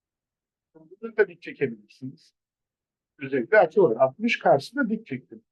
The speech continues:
Tabii karşısı dört kök üç kök otuzun karşısı iki kök üç. Altmışın karşısı kök üç katı altı. Bakın yüksekliğim altı. Tamam. Bu da yarısının altındayım. Evet.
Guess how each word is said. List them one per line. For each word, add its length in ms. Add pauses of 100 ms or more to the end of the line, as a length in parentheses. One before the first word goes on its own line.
(680)
Tabii 220
karşısı 420
dört 200
kök 140
üç 180
kök 180
otuzun 300
karşısı 400
iki 180
kök 240
üç. 240 (460)
Altmışın 460
karşısı 380
kök 180
üç 160
katı 320
altı. 520 (280)
Bakın 220
yüksekliğim 800
altı. 400
Tamam. 360
Bu 100
da 120 (280)
yarısının 440
altındayım. 580 (1400)
Evet. 340